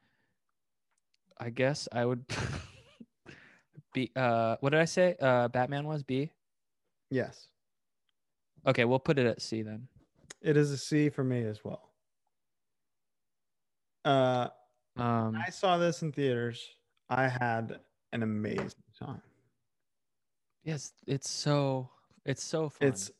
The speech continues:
Speaker 2: it is a blast. Um, the, you know, the introduction of Robin was, like, something I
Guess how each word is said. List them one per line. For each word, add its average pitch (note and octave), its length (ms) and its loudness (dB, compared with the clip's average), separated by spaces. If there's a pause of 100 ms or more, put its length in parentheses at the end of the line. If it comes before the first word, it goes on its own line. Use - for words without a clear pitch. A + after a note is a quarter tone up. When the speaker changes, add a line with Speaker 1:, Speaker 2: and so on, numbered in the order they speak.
Speaker 2:
it C#3 160 8
is C3+ 140 6
a B2+ 80 4
blast. A2+ 840 0 (440)
Um, A2 480 -2 (1200)
the, C#3 180 0
you C#3+ 80 -4
know, B2+ 100 2
the A#2+ 120 0
introduction C3 520 2
of A#2 100 -2
Robin B2 560 4 (120)
was, B2 240 0
like, A2+ 200 0
something A#2+ 480 -2
I A2 420 -2